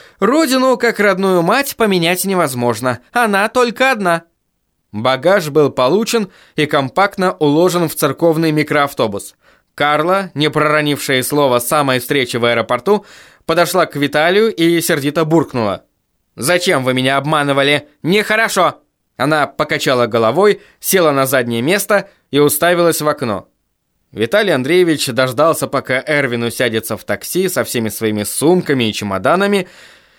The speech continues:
а после сам сел за руль своего автомобиля. Скуратов и Света сели поближе к Новаку и по очереди стали задавать вопросы. «Неужели это та самая бандитка, из которой вы изгнали беса?»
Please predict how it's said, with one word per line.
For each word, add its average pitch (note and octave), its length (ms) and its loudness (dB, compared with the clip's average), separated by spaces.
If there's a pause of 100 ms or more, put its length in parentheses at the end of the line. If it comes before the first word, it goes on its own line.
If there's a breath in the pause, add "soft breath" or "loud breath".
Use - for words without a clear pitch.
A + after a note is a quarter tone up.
(140 loud breath)
а E3 120 0
после A#3+ 360 2
сам A3 280 0
сел G3+ 240 2
за D#3+ 160 2
руль F3+ 180 2
своего D3+ 380 2
автомобиля. B2 720 -2 (300)
Скуратов C#3+ 580 0
и B2 40 -8
Света D#3+ 380 -2
сели C3+ 300 0
поближе C3+ 420 0
к - 80 -8
Новаку B2 540 0 (260 soft breath)
и A2+ 180 0
по A2 180 -2
очереди F#3 580 2
стали D#3+ 480 0
задавать C3 420 0
вопросы. A#2 520 -4 (760)
«Неужели F3 720 2
это F3 240 2
та E3 260 2
самая D#3 400 2
бандитка, C#3 680 -2 (280 loud breath)
из D3 220 -2
которой F#3+ 380 2
вы F#3 160 4
изгнали F#3 440 2
беса?» D3+ 400 0